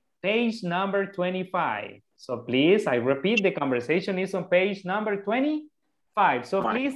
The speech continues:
teachers, uh, let's go to breakout rooms then. Um, lo voy a dejar que elijan el breakout room, okay? Así que elijan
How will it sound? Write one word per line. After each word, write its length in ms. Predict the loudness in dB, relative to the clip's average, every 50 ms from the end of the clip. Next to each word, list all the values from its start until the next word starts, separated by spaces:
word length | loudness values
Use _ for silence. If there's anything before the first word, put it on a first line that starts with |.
| -8 -8
teachers, 560 | -8 -8 -8 -4 -2 0 0 0 -2 -6 -12 -18 -20 -20 _ _ _ _ _ _ _ _ _ _
uh, 180 | -2 0 0 2 2
let's 160 | 2 0 2
go 160 | 0 0 0
to 200 | 0 0 -2 -2
breakout 520 | 2 4 4 2 2 0 -2 -2 -2 -2
rooms 320 | -2 -2 -2 -2 -2 -4 -4
then. 400 | -4 -4 -4 -4 -6 -8 -10 -14 _ _ _ _ _ _ _ _ -2
Um, 500 | 0 2 2 2 2 0 -2 -4 -6 -8 _
lo 80 | -4 2
voy 140 | 4 4 6
a 40 |
dejar 240 | 6 4 4 2 2
que 100 | 2 0
elijan 320 | 0 0 0 0 0 -2 -2
el 100 | -2 -2
breakout 360 | 0 0 0 0 0 0 0
room, 260 | 0 0 0 0 -2
okay? 380 | -4 -2 -2 -2 -2 -4 -6 -12 _ _ _ _ -6
Así 300 | -6 -4 -2 -2 -2 2
que 220 | 4 4 4 6 6
elijan 640 | 6 6 6 4 4 4 2 0 0 0 -2 -6